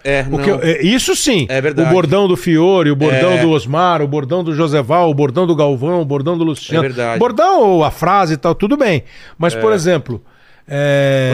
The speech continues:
Speaker 1: Tô tentando lembrar mesmo.
Speaker 2: Não, eu vou, eu vou, eu vou lembrar da Copa de oitenta e dois, né, que a gente já falou dela.
Speaker 1: É.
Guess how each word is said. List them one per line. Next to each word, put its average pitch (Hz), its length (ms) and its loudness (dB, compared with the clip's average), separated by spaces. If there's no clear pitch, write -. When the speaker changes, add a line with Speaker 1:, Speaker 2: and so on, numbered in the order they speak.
Speaker 1:
Tô 123 80 -2
tentando 120 220 -4
lembrar 175 380 -6
mesmo. 139 360 -8
Speaker 2:
Não, 330 160 2
eu 240 140 2
vou, 254 160 0
eu 220 100 4
vou, 240 120 -4
eu 214 120 2
vou 208 140 0
lembrar 185 400 2
da 156 120 0
Copa 156 480 -2
de 120 120 -4
oitenta 131 420 -2
e 123 60 -2
dois, 160 840 -2
né, 127 300 -8
que 117 100 -14
a 107 40 -10
gente 107 200 -12
já 123 100 -10
falou 117 280 -10
dela. 131 420 -4
Speaker 1:
É. 92 280 -12